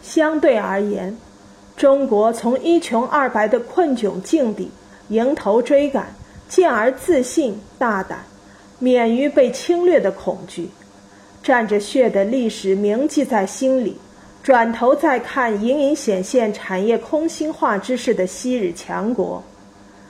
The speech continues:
安理会的席位，英国跟法国合并了吧？当今世界，西欧合一个位置还不够吗？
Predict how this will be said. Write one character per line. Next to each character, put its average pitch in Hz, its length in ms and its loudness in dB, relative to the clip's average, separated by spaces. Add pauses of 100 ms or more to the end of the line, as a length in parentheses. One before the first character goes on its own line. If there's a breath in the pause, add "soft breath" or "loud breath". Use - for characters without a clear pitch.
(240 loud breath)
安 262 220 2
理 214 100 0
会 240 240 4
的 196 100 -2
席 208 300 -4
位， 240 340 4 (140)
英 311 260 0
国 226 240 2
跟 294 200 2
法 190 260 -2
国 208 220 2
合 220 280 0
并 339 240 0
了 208 80 2
吧？ - 280 -8 (680 loud breath)
当 233 240 0
今 240 220 -2
世 214 260 0
界， 196 340 -2 (200)
西 277 300 0
欧 269 160 8
合 254 280 0
一 302 140 2
个 330 120 4
位 339 240 2
置 - 160 -4
还 196 220 -4
不 208 100 0
够 269 300 4
吗？ 170 160 -10